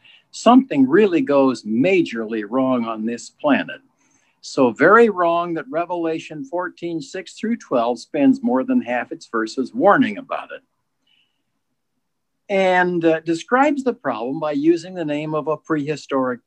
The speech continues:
place called Babylon, and we could ask why. What possible relevance would an ancient Sumerian city have to a world where otherwise rational people are now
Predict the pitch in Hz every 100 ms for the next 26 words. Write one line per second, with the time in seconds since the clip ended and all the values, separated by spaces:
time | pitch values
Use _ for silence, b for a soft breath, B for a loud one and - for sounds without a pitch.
0 | _ 127 120 - - 131 120 110 - 120
1 | 110 82 98 117 110 135 143 131 113 -
2 | 120 110 - - _ _ 95 85 - -
3 | - _ _ _ _ _ _ _ 202 262
4 | 269 _ 202 202 202 - 180 175 120 113
5 | 117 87 85 104 135 - 143 127 131 135
6 | 175 214 - 214 - - 160 143 160 175
7 | 170 165 147 139 135 - 190 120 113 123
8 | 110 135 78 73 135 165 b b b b
9 | b - - 185 175 160 180 208 233 220
10 | - 208 196 - 254 285 254 226 214 214
11 | 196 135 117 165 196 170 - 165 151 143
12 | 135 214 208 - 123 135 131 139 180 175